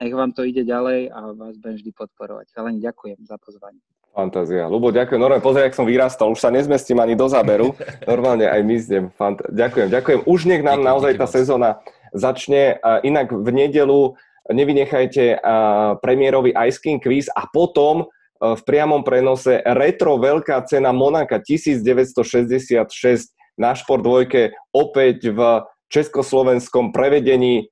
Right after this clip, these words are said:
Speaker 2: či už v jednej alebo v druhej audiostope. Na záver, Tomáš,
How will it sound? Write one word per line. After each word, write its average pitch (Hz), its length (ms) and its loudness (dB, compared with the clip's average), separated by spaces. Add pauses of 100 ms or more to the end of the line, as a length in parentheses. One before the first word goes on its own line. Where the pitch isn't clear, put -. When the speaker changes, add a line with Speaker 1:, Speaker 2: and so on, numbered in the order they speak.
Speaker 2:
či - 160 -4
už 110 160 0
v 120 160 2
jednej 120 160 0
alebo 101 400 0
v 82 80 -10
druhej 113 300 0 (100)
audiostope. 117 880 0 (160)
Na 127 80 2
záver, 120 560 0
Tomáš, 120 480 0